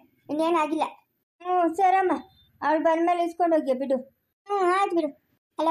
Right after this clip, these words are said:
Speaker 1: ಬಾ, ಕೊಡ್ತೀನಿ ಅಂತ ಹೇಳಿ ಚಿತ್ರಂಗಿ ಪತ್ತನೇ ಇಲ್ಲ ನೋಡು. ಹ್ಮ್, ಇಂಥವ್ರನ್ನೇ ನಂಬ್ಕೊಬೇಕು, ಕಿಲಾಡಿಗಳನ್ನ. ನಮ್ಮ ಹತ್ರ ಏನೋ ತಿಳ್ಕೊಳೋರ್ಗು ಅಷ್ಟೇ, ಆಮೇಲೆ ಕ್ಯಾರೆ ಮಾಡಲ್ಲ ಬಿತ್ರಿಗಳು. ಓದ್ಲೇನಕ್ಕ?
Speaker 2: ಹೋದ್ಲು ಬಾರೆ, ಅವಳಿಗೆ ಏನೇ ಹೇಳಿದ್ದೆ, ನೀ ಬಾಯ್ಗೆ ಮುನ್ನಾಕ ಬಾಯ್ ಮುಚ್ಕೊಂಡಿರಕ್ಕಾಗಲ್ಲ, ಅವಳಿಗೆ ಮೊದ್ಲೇ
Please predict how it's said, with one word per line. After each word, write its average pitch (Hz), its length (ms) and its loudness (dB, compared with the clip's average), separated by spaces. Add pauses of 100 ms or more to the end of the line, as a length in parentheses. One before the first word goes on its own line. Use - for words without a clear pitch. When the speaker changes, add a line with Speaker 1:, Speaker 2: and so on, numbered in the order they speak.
(100)
Speaker 1:
ಬಾ, 320 80 2 (260)
ಕೊಡ್ತೀನಿ 330 320 0
ಅಂತ 269 140 -4
ಹೇಳಿ 247 160 -4
ಚಿತ್ರಂಗಿ 269 420 -4
ಪತ್ತನೇ 302 340 -2
ಇಲ್ಲ 262 160 -2
ನೋಡು. 233 140 -6 (440)
ಹ್ಮ್, 277 140 -6 (120)
ಇಂಥವ್ರನ್ನೇ 294 400 -2
ನಂಬ್ಕೊಬೇಕು, 277 400 -4 (120)
ಕಿಲಾಡಿಗಳನ್ನ. 294 460 -2 (380)
ನಮ್ಮ 254 140 -2
ಹತ್ರ 330 200 -2
ಏನೋ 330 260 0
ತಿಳ್ಕೊಳೋರ್ಗು 311 440 -2
ಅಷ್ಟೇ, 262 220 -8 (400)
ಆಮೇಲೆ 269 220 -2 (160)
ಕ್ಯಾರೆ 294 240 0
ಮಾಡಲ್ಲ 269 260 0 (420)
ಬಿತ್ರಿಗಳು. 285 360 -6 (580)
ಓದ್ಲೇನಕ್ಕ? 311 460 -2 (540)
Speaker 2:
ಹೋದ್ಲು 320 340 0
ಬಾರೆ, 277 300 2 (320)
ಅವಳಿಗೆ 285 320 0
ಏನೇ 349 200 0
ಹೇಳಿದ್ದೆ, 226 360 -2 (180)
ನೀ 285 80 0 (100)
ಬಾಯ್ಗೆ 277 280 0
ಮುನ್ನಾಕ 269 300 -2 (720)
ಬಾಯ್ 269 220 2
ಮುಚ್ಕೊಂಡಿರಕ್ಕಾಗಲ್ಲ, 269 800 0
ಅವಳಿಗೆ 220 200 -2
ಮೊದ್ಲೇ 262 260 -2